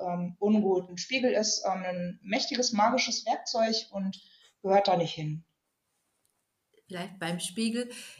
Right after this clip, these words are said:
Speaker 2: Es geht schon, Spiegel, der hat, es da-, er darf nicht in Richtung Bett zeigen, oder? Genau, also
Speaker 1: Mhm.
Speaker 2: es geht schon, dass man dann einen Spiegel irgendwo in der Ecke hat, wo er nicht in Richtung Bett zeigt, sondern irgendwie halt, ähm,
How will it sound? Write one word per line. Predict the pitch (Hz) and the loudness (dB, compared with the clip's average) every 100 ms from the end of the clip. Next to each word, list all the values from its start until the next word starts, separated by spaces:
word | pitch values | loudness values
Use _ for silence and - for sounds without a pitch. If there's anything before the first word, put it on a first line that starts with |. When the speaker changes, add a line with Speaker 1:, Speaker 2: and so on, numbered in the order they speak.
| - | -6
Speaker 2:
Es | - - | -2 0
geht | 214 208 | 0 2
schon, | 226 262 302 | 0 0 -2
Spiegel, | - 226 220 214 208 | -6 -2 0 2 0
der | 190 175 | 0 -2
hat, | 185 - | -2 -4
es | - | -4
da-, | - 180 | -2 -2
er | 170 | -2
darf | 185 185 - | 0 -2 -2
nicht | 208 214 | -4 -4
in | 202 | -8
Richtung | 165 170 175 170 | -10 -10 -12 -12
Bett | 180 170 | -10 -10
zeigen, | 151 147 151 156 | -10 -12 -14 -14
oder? | 180 220 226 - - | -10 -6 -8 -10 -10
Genau, | 180 | -4
also | 165 233 220 | 0 2 2
Speaker 1:
Mhm. | - | 2
Speaker 2:
es | - | 2
geht | 214 214 | 4 4
schon, | 226 208 | 4 4
dass | 202 | 2
man | 196 | 0
dann | 190 | 0
einen | 196 | -2
Spiegel | 190 220 220 214 | 0 2 4 4
irgendwo | 214 220 208 | 4 2 2
in | 202 | 2
der | 185 180 | 2 0
Ecke | 202 233 202 | 2 4 6
hat, | 196 - - - - | 4 2 -12 -16 -4
wo | 196 | 0
er | 190 | 2
nicht | 208 233 - | 4 2 2
in | 196 175 | 0 0
Richtung | 180 175 180 170 - _ _ | -2 -4 -8 -8 -12 _ _
Bett | - 226 - | -2 -2 2
zeigt, | 220 202 208 208 | 4 4 4 0
sondern | 180 170 170 170 | -4 -2 -2 -2
irgendwie | 175 170 175 160 170 165 | -2 -2 -4 -4 -4 -4
halt, | 156 151 151 - | -4 -6 -8 -10
ähm, | 160 147 139 139 | -10 -12 -14 -18